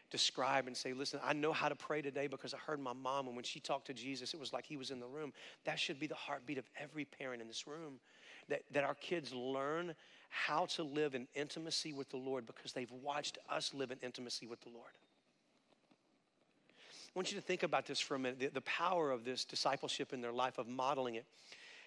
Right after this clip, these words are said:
So Jesus was God in flesh, or is God in flesh, right? Jesus came to earth, fully God, fully man. Everybody say amen to that. So think about being the disciples. The disciples,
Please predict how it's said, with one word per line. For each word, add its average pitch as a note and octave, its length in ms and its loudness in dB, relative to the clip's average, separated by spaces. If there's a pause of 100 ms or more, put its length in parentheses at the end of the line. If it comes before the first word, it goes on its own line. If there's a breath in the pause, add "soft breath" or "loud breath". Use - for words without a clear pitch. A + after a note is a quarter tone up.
So F#3+ 160 6 (220)
Jesus A3 500 6
was E3 200 4
God D3+ 260 12
in D3 100 4
flesh, A#2+ 400 2
or C#3+ 60 -2
is D3+ 220 6
God B2+ 180 10
in B2 80 2
flesh, A2+ 260 -2
right? D#3 240 12 (300)
Jesus E3+ 340 4
came F#3+ 260 8
to G3 100 6
earth, D#3+ 340 10 (320 soft breath)
fully A#3 300 12
God, E3 320 12
fully F3 240 8
man. D#3+ 260 12
Everybody D#3 180 10
say D#3+ 200 10
amen D3 160 8
to C3 80 6
that. A2 200 4 (960 soft breath)
So G3 200 10
think B3+ 220 12
about A#3 300 12
being F#3+ 220 6
the E3 80 4
disciples. D3+ 500 8
The D#3 100 4
disciples, F#3 720 8